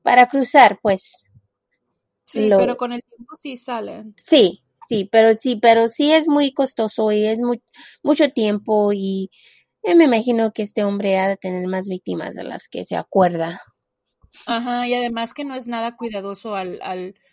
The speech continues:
Speaker 2: contar su historia, no es cuidadoso al hacer el crimen, so.
Speaker 1: En mil novecientos ochenta y dos, posiblemente el otoño, él conoció a una mujer en New Orleans. Ella tenía entre treinta y cuarenta años,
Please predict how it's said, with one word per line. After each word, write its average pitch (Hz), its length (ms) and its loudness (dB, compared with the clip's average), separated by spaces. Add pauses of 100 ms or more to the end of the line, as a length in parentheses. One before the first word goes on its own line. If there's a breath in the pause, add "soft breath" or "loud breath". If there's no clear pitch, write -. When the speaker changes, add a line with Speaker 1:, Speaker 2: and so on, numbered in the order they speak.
(120)
Speaker 2:
contar 202 380 -8
su - 80 -14
historia, 247 400 -8
no 226 80 -8
es 208 140 -12
cuidadoso 196 800 -10 (100)
al 180 320 -10
hacer 170 400 -12
el 180 180 -12
crimen, 185 400 -14
so. 175 400 -14 (800 loud breath)
Speaker 1:
En 262 160 4
mil 285 220 6
novecientos 262 680 4
ochenta 208 540 0
y 294 40 6
dos, 208 340 4
posiblemente 277 1000 2 (200)
el 185 200 -4
otoño, 208 540 0 (600 soft breath)
él 208 160 -2
conoció 214 640 0 (100)
a 180 120 -4
una 226 240 0
mujer 247 600 2
en 180 200 -6
New 220 180 0
Orleans. - 640 0 (300)
Ella 330 260 4
tenía 285 440 0
entre - 440 -8
treinta 233 400 -4
y 262 60 -10
cuarenta 170 440 -6
años, 175 560 -8